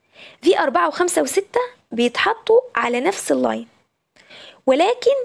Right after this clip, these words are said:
في أماكن مختلفة. يعني إيه؟ يعني في أربعة هيتح-، هيجي،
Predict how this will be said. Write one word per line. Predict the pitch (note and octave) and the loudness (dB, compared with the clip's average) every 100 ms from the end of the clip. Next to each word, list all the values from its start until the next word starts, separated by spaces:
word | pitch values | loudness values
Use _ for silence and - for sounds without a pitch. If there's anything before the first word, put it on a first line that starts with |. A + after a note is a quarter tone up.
| - | -4
في | - | -2
أماكن | A3 A3 B3+ - E4 | 0 0 0 0 0
مختلفة. | E4 - F4 D4+ - - _ _ _ | -2 -2 -4 -4 -8 -18 _ _ _
يعني | C4 C#4 C4+ | -2 -2 -2
إيه؟ | - A#3+ C4 - _ _ - - - | -2 -2 -4 -12 _ _ -20 -20 -4
يعني | E4+ A4 C#4 | -2 0 0
في | C4 - | 0 0
أربعة | A3 G#3+ D#4+ A4 - _ - | 0 -2 -2 -4 -10 _ -10
هيتح-، | - A#3 A3+ - - A3 | -2 0 0 -2 -2 0
هيجي، | C4 A#3+ A3+ | 0 0 -2